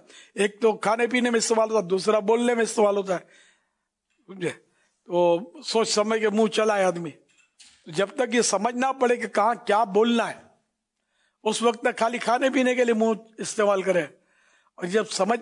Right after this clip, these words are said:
پڑ جائے کہ کہاں کیا بولنا ہے، کب اچھا بولنا ہے، کب کیا کہنا ہے، تو اس وقت تک یہ بولے نہیں، بولے گا تو پھنسے گا۔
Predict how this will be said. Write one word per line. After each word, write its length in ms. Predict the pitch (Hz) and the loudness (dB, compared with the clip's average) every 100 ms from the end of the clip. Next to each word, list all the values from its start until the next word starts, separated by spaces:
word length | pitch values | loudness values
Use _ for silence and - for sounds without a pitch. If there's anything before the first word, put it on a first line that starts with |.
| 262 | 0
پڑ 120 | 240 | 0
جائے 240 | 233 233 | 2 0
کہ 120 | 220 208 185 - _ _ _ _ _ | 2 -2 -2 -20 _ _ _ _ _
کہاں 200 | 196 220 | 0 0
کیا 260 | - 220 | -2 -2
بولنا 440 | 202 190 208 196 165 | 0 2 2 2 -2
ہے، 240 | - _ _ _ _ _ | -4 _ _ _ _ _
کب 200 | 208 196 | -2 0
اچھا 320 | 190 - 214 | -2 -2 -2
بولنا 420 | 196 196 202 196 | 2 0 2 0
ہے، 60 | 185 | 0
کب 260 | 180 202 190 180 - _ _ _ _ _ | 0 0 0 -4 -10 _ _ _ _ _
کیا 160 | - 202 | -4 -4
کہنا 540 | 180 208 185 196 202 | -2 0 2 2 2
ہے، 80 | 185 185 _ _ _ | 0 -4 _ _ _
تو 360 | 214 - 339 294 | -4 -4 -4 -6
اس 180 | - 240 | -4 -2
وقت 280 | 233 170 | -2 -2
تک 160 | 214 202 | -4 -2
یہ 60 | 196 | -2
بولے 460 | 175 247 254 202 | 2 2 4 0
نہیں، 260 | 160 131 - | -2 -14 -6
بولے 340 | 190 240 254 | 0 4 4
گا 100 | 240 | 2
تو 160 | 226 220 | 0 -4
پھنسے 380 | 160 190 185 | -4 -6 -6
گا۔ 80 | 147 | -8